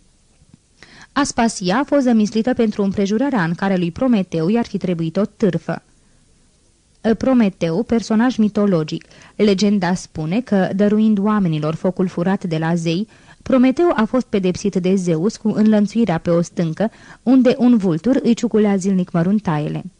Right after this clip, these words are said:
Tolomies, dezlănțuit, s-ar fi oprit cu greu dacă chiar în acea clipă pe chei n-ar fi căzut un cal. Din pricina izbiturii, căruța și oratorul se opriră.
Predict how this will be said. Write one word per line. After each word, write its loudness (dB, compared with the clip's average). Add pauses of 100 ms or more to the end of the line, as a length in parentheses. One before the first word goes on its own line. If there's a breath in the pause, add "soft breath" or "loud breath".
(1500)
Tolomies, 4
dezlănțuit, 0
s-ar -2
fi -4
oprit -2
cu -4
greu 2
dacă 0
chiar -2
în 2
acea -2
clipă -2
pe -2
chei -2
n-ar 2
fi -8
căzut -4
un 0
cal. -4 (520 soft breath)
Din 4
pricina 2
izbiturii, -2 (200 loud breath)
căruța 2
și 0
oratorul 0
se -4
opriră. -2